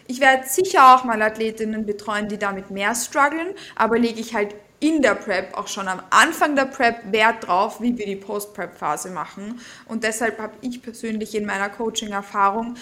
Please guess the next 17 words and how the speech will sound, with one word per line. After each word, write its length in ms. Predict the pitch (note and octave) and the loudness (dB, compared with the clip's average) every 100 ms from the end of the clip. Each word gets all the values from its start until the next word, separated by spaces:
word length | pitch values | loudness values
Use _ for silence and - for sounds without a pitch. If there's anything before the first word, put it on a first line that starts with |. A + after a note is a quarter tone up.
| - | -4
da 140 | A#3+ A3+ | 2 2
jetzt 260 | G#3+ - | 2 -4
tolle 220 | B3 A#3 A#3 | -2 2 2
Erfahrungen 600 | A#3 A#3+ A#3 A3+ B3 B3 | 0 -2 -2 0 0 0
damit 260 | B3 B3 | 0 0
gemacht, 320 | B3 A#3+ A#3 A#3+ | 0 -2 -2 -4
dass 120 | A3 | -6
meine 200 | G#3+ G#3 | -4 -2
Athletinnen 640 | G3+ G#3 A3 G#3 G#3 G#3 | -4 -4 -4 -4 -4 -6
sich 160 | G3+ A3+ | -8 -6
dann 140 | G#3 | -6
eben 220 | G3+ G#3 | -4 0
auch 180 | F#3 F#3 | -2 -2
darauf 420 | - F#3 D3+ - | -6 -2 -2 -4
freuen, 460 | - C#3+ D#3 F3+ A3 | -8 -4 -2 -4 -8
zuzunehmen 800 | - D4 C#4+ D#4+ D#4+ D#4+ D#4+ E4 | -8 -10 -10 -14 -12 -10 -10 -6
wieder. 320 | E4 F4 F#4 | -6 -4 -6